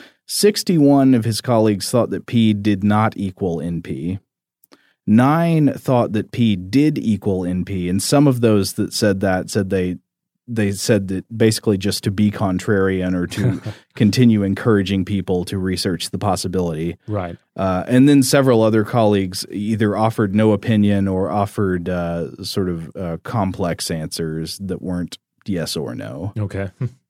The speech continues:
Speaker 1: But so you can obviously see that the opinion that P does equal N P, or the prediction that that will be what's eventually proved,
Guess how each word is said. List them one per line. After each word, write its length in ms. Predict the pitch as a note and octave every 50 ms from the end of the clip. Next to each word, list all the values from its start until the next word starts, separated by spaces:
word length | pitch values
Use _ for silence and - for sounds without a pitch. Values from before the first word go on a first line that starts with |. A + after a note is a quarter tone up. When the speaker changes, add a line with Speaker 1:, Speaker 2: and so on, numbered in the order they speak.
| _ _ -
Speaker 1:
But 140 | - B2+ A#2+
so 80 | - D#3
you 160 | C#3 B2+ B2
can 140 | A#2+ C#3+ D3+
obviously 480 | E3+ F#3+ F3+ D#3 C#3 - - C3 A2
see 280 | G#2+ - - C3 A#2+ A2+
that 180 | G#2+ G#2+ G#2 F#2+
the 100 | G#2+ G#2+
opinion 460 | G#2 - - G3 G3+ G3 F3 D3 C3
that 160 | A#2+ G#2 -
P 240 | - - C3 B2+ A2
does 480 | G2 F#2+ G2 A#2 A#2 B2 B2 A2+ G#2 A2
equal 400 | G#2+ G2+ G2+ - G#2+ F#2+ F#2 -
N 240 | F#2+ G#2 F#2+ F2+ F2
P, 280 | A#2 A2+ G#2 F#2 F2
or 120 | E2+ F2+ F#2
the 100 | F2 F2+
prediction 720 | - - A2 F2+ F2+ A#2 A2+ - - - A#2+ A2 G2+ G2+
that 160 | F#2+ F2+ F2
that 180 | - G#2+ G2+ -
will 140 | - G2+ F#2
be 160 | F#2+ G2+ G2
what's 320 | F#2+ F#2+ G2 F#2+ - -
eventually 500 | G#2 F#2 F#2+ F2+ F2+ - - F2+ E2+ E2
proved, 640 | E2+ - - G#3+ A3+ A3 G3 D3 A#2 A2 G#2 G#2 -